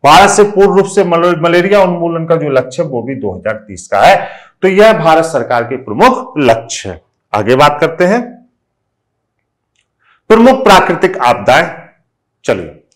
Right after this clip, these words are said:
चक्रवाती तूफान जो निवार है, वो कहां पे आया बताइए? भारत में। चक्रवाती तूफान जो गति है, वो इससे सोमालिया प्रभावित रहा। सर, तूफान जो बामको है, फिलीपींस प्रभावित रहा।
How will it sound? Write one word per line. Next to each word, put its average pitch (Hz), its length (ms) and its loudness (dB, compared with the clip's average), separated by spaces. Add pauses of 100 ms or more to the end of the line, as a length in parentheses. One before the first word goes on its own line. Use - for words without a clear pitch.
(880)
चक्रवाती 262 560 4
तूफान 226 520 0
जो 226 80 2
निवार 165 440 2
है, 202 160 0 (200)
वो 143 100 -8
कहां 156 240 -2
पे 165 140 0
आया 180 160 6
बताइए? 196 380 -4 (200)
भारत 107 420 -2
में। 170 160 -10 (680)
चक्रवाती 208 500 4
तूफान 196 420 -2
जो 175 100 -6
गति 170 340 -4
है, 180 140 0 (220)
वो 123 100 -10
इससे 131 280 -8
सोमालिया 117 560 -2
प्रभावित 143 520 -4
रहा। 143 420 -12 (520)
सर, 196 180 2 (380)
तूफान 208 380 2
जो 214 100 2
बामको 170 480 2
है, 196 160 4 (480)
फिलीपींस 143 480 -4
प्रभावित 160 580 -4
रहा। 160 160 -4